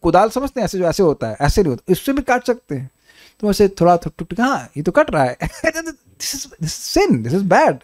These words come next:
हरे पेड़ को काहे काट रहे तुम? आधा, ट्वेंटी फ़ोर परसेंट काट दिया, "हाँ, ये काटा जा सकता है।" <laughs> अरे बेवकूफ़ी। और अगले दिन वो पेड़ गिर गया और मेरी दादी सब उगाती थी, इतना डांट लगाई, "तू नहीं काटा होगा।" मैंने कहा,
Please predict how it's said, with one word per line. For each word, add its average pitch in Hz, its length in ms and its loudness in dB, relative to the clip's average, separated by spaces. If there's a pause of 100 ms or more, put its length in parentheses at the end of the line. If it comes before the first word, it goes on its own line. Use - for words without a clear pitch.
(380)
हरे 233 240 4
पेड़ 247 220 -6
को 254 60 -2
काहे 240 220 2
काट 233 240 0
रहे 127 160 2
तुम? 117 260 -10 (1120)
आधा, 190 460 4 (140)
ट्वेंटी 165 480 -2
फ़ोर 226 180 2
परसेंट 202 240 -8
काट 190 160 0
दिया, 202 320 -4
"हाँ, 170 360 2
ये 202 100 -6
काटा 180 260 0
जा 135 100 -2
सकता - 420 -4
है।" - 80 6 (140)
<laughs> - 300 0
अरे 202 300 0
बेवकूफ़ी। 143 640 -2 (360)
और 180 140 6
अगले 202 200 0
दिन 147 140 0
वो 139 60 0
पेड़ 143 200 2
गिर 170 200 4
गया 185 160 2
और 180 60 6
मेरी 180 220 0
दादी 139 480 -2
सब 131 100 -2
उगाती 127 360 0
थी, 160 140 -8
इतना 156 400 2
डांट 160 400 2
लगाई, 160 200 -2
"तू 269 220 0
नहीं 254 160 4
काटा 175 320 -2
होगा।" 175 240 -4
मैंने 185 320 -16
कहा, 254 320 -14